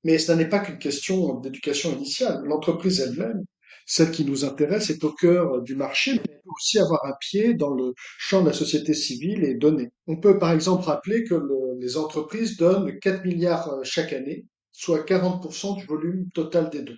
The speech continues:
Au-delà de l'utilité sociale, c'est aussi l'opportunité de cultiver une culture du don. Les équipes peuvent être associées au choix des causes soutenues. Certaines entreprises abondent les,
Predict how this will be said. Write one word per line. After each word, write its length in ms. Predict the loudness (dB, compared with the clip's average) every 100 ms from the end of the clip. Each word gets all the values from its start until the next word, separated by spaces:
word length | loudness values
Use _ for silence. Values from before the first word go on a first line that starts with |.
| _
Au-delà 360 | -4 0 0 0
de 100 | -2
l'utilité 480 | -6 -6 -4 0
sociale, 520 | 0 0 -2 -2 -2 0
c'est 140 | 2
aussi 240 | 2 4
l'opportunité 800 | 2 2 0 0 -2 -2 -2 -2
de 420 | 0 0 0 -6 -10
cultiver 460 | -10 -4 -2 4 4
une 180 | 4
culture 420 | -4 -6 -4 -6 -6
du 160 | -10
don. 240 | -8 -8 -10 -10
Les 160 | -2 0
équipes 240 | 0 0
peuvent 160 | 2 4
être 140 | 2
associées 500 | 0 -2 -4 2 4
au 120 | 4
choix 420 | 0 -2 2 2
des 120 | 2 -4
causes 220 | -6 -6
soutenues. 580 | -8 -12 -8 -8 -8 -14
Certaines 480 | -6 -4 0 0 2
entreprises 640 | 0 -2 -4 -2 -2 -2 0
abondent 600 | -2 4 4 6 2 2 0 0
les, 400 | -2 -2 -2 -2